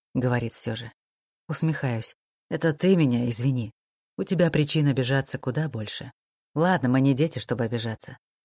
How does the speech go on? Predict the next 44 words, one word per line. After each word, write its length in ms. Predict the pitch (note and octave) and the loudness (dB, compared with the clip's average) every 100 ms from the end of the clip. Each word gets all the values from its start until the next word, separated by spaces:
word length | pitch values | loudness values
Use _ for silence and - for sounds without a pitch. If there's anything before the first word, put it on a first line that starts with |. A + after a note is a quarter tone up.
| _ | _
хмыкает 520 | - E3 D3+ D3+ C#3 | -2 0 2 2 2
друг, 280 | B2+ F#3 D3 | 2 0 0
определяя 500 | B2+ C3+ C3+ C3+ C3 | 0 2 2 2 2
в 40 | D3 | 2
рот 200 | D3+ C3+ | 0 -2
еще 260 | A#2 C3 | -4 -2
одну 200 | A#2+ C3 | 0 0
ложку 300 | B2+ A#2 - | 0 -2 -2
мороженого 600 | A#2+ D3 D#3 B2+ G#2+ G#2+ - _ | -2 0 0 -2 -4 -6 -12 _
и 120 | - D3 | -2 0
жмурясь 400 | D3+ F#3 D#3+ - | 2 4 2 0
с 40 | |
таким 320 | D3+ D3 D#3 | -2 0 0
удовольствием, 640 | D#3 D#3+ G3 F3+ - A#2+ | 2 2 2 0 0 -4
что 160 | A2+ D3 | -2 -2
как 180 | D3+ D3+ | -2 0
раз 220 | D3+ C#3+ | 0 2
на 100 | D3 | 2
ребенка 440 | D3 E3+ E3+ C3+ | 2 2 0 0
и 120 | A#2 C#3+ | -4 -4
похож 440 | D#3 C#3+ A2+ G#2+ | -4 -2 -4 -4
в 40 | |
этот 240 | A2 G2 - | -6 -8 -6
момент. 420 | A2+ G#2+ A2 - - _ _ | -6 -6 -8 -14 -20 _ _
"К 80 | - | -4
тому 260 | - F3+ G3 | 0 2 2
же 100 | D#3+ | 4
я 240 | D#3+ D3+ | 4 2
все 180 | - F#3+ | 0 -2
понимаю. 540 | D#3+ D3 D3+ E3 G#2 - _ _ _ - | 0 0 0 -2 -4 -10 _ _ _ -2
Ну, 320 | A3+ G#3+ F#3+ - _ - | 2 2 2 -4 _ -2
кроме 380 | G#3+ G3+ F3+ | 2 2 2
одного. 560 | F3 D#3+ E3+ E3+ A2 G2+ - _ _ _ - | 0 0 0 -2 -4 -8 -14 _ _ _ -4
На 120 | D3 | -2
черта 400 | - F#3 - B3+ | 0 -2 -2 -2
было 220 | F#3 E3 | 0 0
спать 360 | D3 - D#3 A#2 | -2 0 0 0
с 60 | |
Дариной, 440 | A#2+ F3 - C4 D3+ | -2 0 4 4 4
если 260 | C#3 - | 2 -2
ты 140 | C#3 D#3+ | -2 2
на 140 | E3+ | 4
Настю 360 | E3 C3+ - A2 | 4 2 -2 -10
запал?" 360 | A2 - F#2 | -10 -12 -14